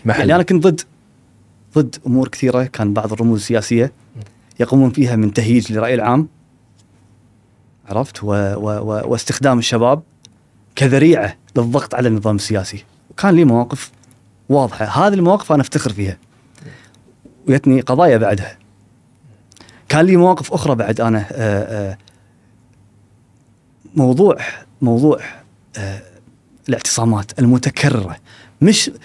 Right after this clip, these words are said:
Speaker 2: من أجل طرح رأي سياسي، للضغط على القيادة السياسية. هذه الاعتصامات وكان فيها، آه، ذخيرة شبابية،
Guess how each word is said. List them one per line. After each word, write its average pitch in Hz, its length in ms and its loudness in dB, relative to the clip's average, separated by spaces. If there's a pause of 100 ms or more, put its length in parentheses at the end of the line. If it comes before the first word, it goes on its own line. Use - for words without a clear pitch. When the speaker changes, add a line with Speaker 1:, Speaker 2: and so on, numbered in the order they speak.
(320)
Speaker 2:
من 156 200 4
أجل 170 300 2
طرح 143 340 0
رأي 151 160 -2
سياسي، 117 460 0 (440)
للضغط 147 640 0 (420)
على 135 120 4
القيادة 135 260 2
السياسية. 123 540 0
هذه 143 40 4
الاعتصامات 135 540 0
وكان 127 220 -2
فيها، 131 300 2 (460)
آه، - 440 -10
ذخيرة 135 440 2
شبابية، 123 460 0